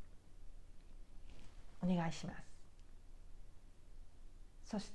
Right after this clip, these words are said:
てご自身の納得のいくパートナー選びを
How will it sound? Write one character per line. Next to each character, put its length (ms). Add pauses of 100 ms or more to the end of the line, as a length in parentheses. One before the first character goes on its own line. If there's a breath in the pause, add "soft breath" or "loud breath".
て 320 (460)
ご 120
自 100
身 260 (200)
の 280 (1200)
納 180 (140)
得 240
の 140
い 100
く 300 (540)
パ 180
ー 80
ト 100
ナ 300
ー 60
選 180
び 140
を 180